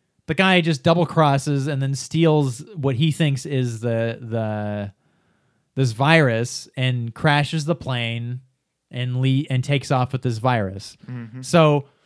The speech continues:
Speaker 1: now we cut over to, I think, the Grand Canyon or some shit, and <laughs> here's Ethan Hunt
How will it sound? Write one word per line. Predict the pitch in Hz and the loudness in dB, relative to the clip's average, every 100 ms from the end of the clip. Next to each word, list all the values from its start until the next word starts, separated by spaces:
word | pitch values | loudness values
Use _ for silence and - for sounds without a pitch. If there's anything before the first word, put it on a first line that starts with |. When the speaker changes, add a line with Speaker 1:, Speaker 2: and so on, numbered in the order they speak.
| _ _ _ _ _ _ _ _ _ _ _ _ _ _ _ _ _ - _ _ | _ _ _ _ _ _ _ _ _ _ _ _ _ _ _ _ _ -20 _ _
Speaker 1:
now | 143 143 156 | -2 2 4
we | 175 | 4
cut | 170 185 180 | 2 0 0
over | 139 139 143 | 0 0 -2
to, | 131 135 127 | -2 0 0
I | 117 | 0
think, | - 131 131 | -2 -4 -4
the | |
Grand | 123 120 120 127 | -6 -4 -2 -4
Canyon | - 120 117 113 110 | -4 -4 -4 -4 -4
or | 113 | -4
some | 120 113 | -2 -4
shit, | 110 113 104 104 | -4 -2 -2 -4
and | 120 117 117 117 120 - | -4 -2 -2 -2 -6 -8
<laughs> | - - - - - - - _ - _ - - _ _ _ _ - | -6 -4 -6 -12 -14 -20 -20 _ -20 _ -20 -20 _ _ _ _ 0
here's | 180 233 220 | 4 4 4
Ethan | 240 262 233 | 0 0 0
Hunt | 190 202 202 - | 4 4 2 -4